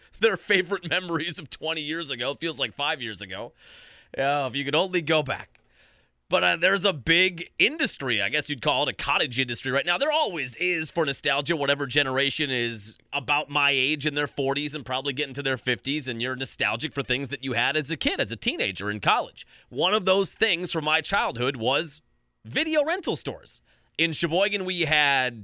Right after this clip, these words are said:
two Blockbusters, maybe three at its height. There might have been three.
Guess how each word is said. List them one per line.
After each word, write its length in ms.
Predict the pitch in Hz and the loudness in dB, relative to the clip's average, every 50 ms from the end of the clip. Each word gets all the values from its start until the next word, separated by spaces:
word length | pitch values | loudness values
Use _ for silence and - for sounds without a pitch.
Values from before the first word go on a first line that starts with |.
| - _ | -10 _
two 320 | - - - 196 214 247 | -4 0 0 2 2 0
Blockbusters, 840 | 240 240 247 240 240 240 - _ 247 240 240 233 - 262 262 247 - | 0 0 2 2 2 2 0 _ 0 0 0 -2 -4 -6 -6 -4 0
maybe 220 | 143 143 208 277 226 | 0 0 0 0 -4
three 580 | - - - 127 127 147 175 214 254 277 262 - _ _ _ _ | -8 -6 -4 -2 -2 -2 -2 -2 -6 -8 -10 -14 _ _ _ _
at 140 | 151 180 170 | -2 -2 -2
its 140 | 147 - - | -2 -4 -4
height. 280 | - 151 190 233 240 - | -2 -2 -2 -2 -4 -8
There 140 | 262 254 | -8 -4
might 100 | - 269 | -2 0
have 80 | 311 359 | 0 0
been 160 | 349 294 190 | -2 -6 -4
three. 400 | - 170 208 262 294 - - - | -2 0 0 0 0 -2 -6 -12